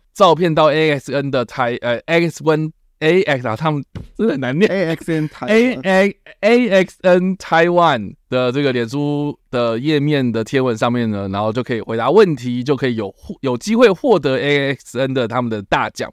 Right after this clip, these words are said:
Speaker 1: 那在每个晚上，就是他们在播出这个每一集的集数的时候呢，哦，如果你记下这个荧幕左上方出现的人名小卡的人名啊，哦，角色图卡的人名呢，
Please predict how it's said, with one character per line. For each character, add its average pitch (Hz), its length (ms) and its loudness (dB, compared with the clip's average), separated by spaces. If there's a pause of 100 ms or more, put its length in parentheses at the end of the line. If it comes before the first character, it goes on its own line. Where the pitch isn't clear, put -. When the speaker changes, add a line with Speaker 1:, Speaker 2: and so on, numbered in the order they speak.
Speaker 1:
那 180 240 2
在 180 220 4
每 143 200 -2
个 139 60 0
晚 131 180 -2
上， 165 180 0
就 160 80 -4
是 160 80 -4
他 160 100 0
们 135 220 -2
在 135 300 2
播 151 320 -2
出 147 240 -4
这 147 120 0
个 117 280 0
每 104 160 -6
一 147 100 -6
集 107 240 -10
的 113 80 -4
集 113 220 -10
数 156 180 -2
的 120 80 0
时 123 120 -6
候 127 120 2
呢， 110 180 -4 (340)
哦， 101 220 -6
如 135 100 0
果 180 120 2
你 131 160 -2
记 185 220 -6
下 147 240 2
这 151 80 0
个 143 60 2
荧 139 140 -4
幕 190 160 0
左 120 160 -6
上 151 160 0
方 139 180 0
出 143 180 -6
现 151 120 0
的 113 120 -2
人 117 200 -4
名 160 540 -4 (380)
小 131 240 0
卡 - 300 -6 (100)
的 135 100 0
人 143 160 2
名 160 240 0
啊， 110 180 -2
哦， 117 200 0
角 139 220 0
色 196 200 2
图 151 220 -6
卡 156 160 2
的 123 80 -2
人 123 160 -4
名 139 180 -2
呢， 123 160 -4